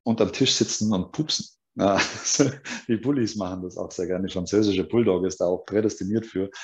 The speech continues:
wenn man dann immer <laughs> auf der Couch beim Netflixen sitzt und dann,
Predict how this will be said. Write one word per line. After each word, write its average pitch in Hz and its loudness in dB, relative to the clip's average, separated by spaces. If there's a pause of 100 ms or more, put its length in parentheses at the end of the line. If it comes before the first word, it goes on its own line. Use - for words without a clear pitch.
(200)
wenn 92 -4
man 95 2
dann 92 0
immer 90 0
<laughs> - -16
auf - -8
der 131 -6
Couch 131 4
beim 98 -4
Netflixen 120 -4
sitzt 110 -6
und 104 -4
dann, 101 -4